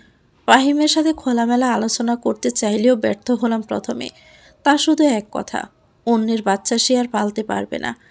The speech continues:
তার নিজের বাচ্চা চাই। আমি তো চেষ্টা করছি, তাছাড়া মিষ্টির সব খরচ আমিই বহন করি, এমনকি আমার ভাই মাসে মাসে যে টাকা মেয়ের খরচ বাবদ পাঠায় সেটাও আমি নেই না,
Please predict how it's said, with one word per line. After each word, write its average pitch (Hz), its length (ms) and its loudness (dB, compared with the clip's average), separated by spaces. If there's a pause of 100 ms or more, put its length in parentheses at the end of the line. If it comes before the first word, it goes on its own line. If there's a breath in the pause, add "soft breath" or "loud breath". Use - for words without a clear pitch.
(340 soft breath)
তার 277 240 6
নিজের 233 340 2
বাচ্চা 214 340 -2
চাই। - 300 -4 (300)
আমি 240 240 0
তো 269 120 -2
চেষ্টা 277 400 0
করছি, 247 540 0 (320)
তাছাড়া 226 420 -2
মিষ্টির 208 400 -2
সব 254 280 0
খরচ 240 500 0 (100)
আমিই 254 280 2
বহন 226 360 -2
করি, 214 320 -4 (640 soft breath)
এমনকি 285 340 2
আমার 311 220 4
ভাই 233 360 0
মাসে 226 300 -2
মাসে 226 260 0
যে 240 140 -2
টাকা 214 380 0
মেয়ের 220 300 -2
খরচ 220 440 -2
বাবদ 214 320 -2
পাঠায় 220 340 0
সেটাও 240 420 0
আমি 254 220 0
নেই 214 260 -2
না, 214 180 -8